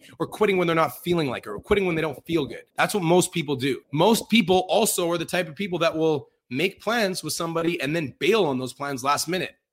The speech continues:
because of a legitimate reason. And they knew they didn't wanna go in the first place, but they said yes because they're a people pleaser, but they end up bailing because they don't know how to follow through.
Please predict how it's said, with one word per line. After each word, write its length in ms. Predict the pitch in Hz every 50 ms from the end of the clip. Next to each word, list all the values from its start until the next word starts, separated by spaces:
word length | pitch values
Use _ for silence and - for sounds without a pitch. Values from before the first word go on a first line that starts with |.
| _ _ _
because 300 | - 135 - 156 143 131
of 80 | 139 135
a 40 |
legitimate 460 | 135 127 123 120 147 147 151 147 131 117
reason. 260 | 151 175 135 113 - - _ -
And 120 | 160 180
they 80 | 180 170
knew 140 | 180 208
they 120 | 226 226 220
didn't 180 | 214 208 208
wanna 180 | 190 202 196 185
go 160 | 151 180 190
in 60 | 185
the 80 | 175 160
first 280 | - 202 208 190 - -
place, 200 | 180 165 147 -
but 160 | - 180 135
they 100 | 165 143
said 260 | - - 202 185 160
yes 240 | 165 208 214 170 -
because 280 | - 175 135 170 151
they're 80 | 147 160
a 60 | 143
people 200 | - 190 185 190
pleaser, 340 | 135 - 156 151 135 123 147
but 140 | 120 139 -
they 140 | 147 143 147
end 100 | 156 151
up 180 | 131 113 107
bailing 380 | - 143 165 180 165 135 131 135
because 260 | 131 127 - 135 117
they 120 | 143 135
don't 280 | 127 117 127 139 147 -
know 60 | 135
how 140 | 120 117 131
to 80 | 120 - -
follow 220 | - 127 120 117 110
through. 260 | - - 143 120